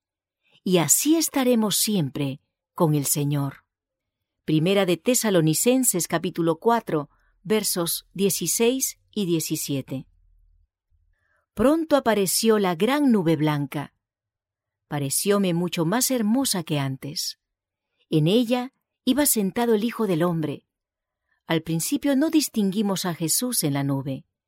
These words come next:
pero al acercarse más a la tierra, pudimos contemplar su bellísima figura. La voz del Hijo de Dios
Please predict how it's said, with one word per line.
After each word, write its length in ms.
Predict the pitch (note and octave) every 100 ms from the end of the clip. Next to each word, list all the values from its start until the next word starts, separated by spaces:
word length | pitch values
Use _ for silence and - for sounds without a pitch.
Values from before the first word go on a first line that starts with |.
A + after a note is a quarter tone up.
| _ _ _ _ _ _ -
pero 200 | B3 G3+
al 100 | F#3
acercarse 760 | E3 F#3 F3 C4+ D#4+ - G3
más 240 | F#3+ B3 G3+
a 40 |
la 140 | D#3+
tierra, 520 | - F#3+ G#3+ F3+ C#3 - _ _ _ _
pudimos 440 | E3 E3 G3+ F#3+
contemplar 680 | - E3 D3+ D#3 D3 G3 G#3
su 160 | - E3+
bellísima 600 | D3+ D3 A3 - C#3+ C#3+
figura. 580 | - C#3+ C#3+ C#3 C3 - _ _ _ _ _ _ _
La 180 | C#3+ C3+
voz 260 | F#3+ A3
del 160 | G3+ G3
Hijo 260 | A3+ - F#3
de 120 | E3+
Dios 500 | F3+ A3 A3+ -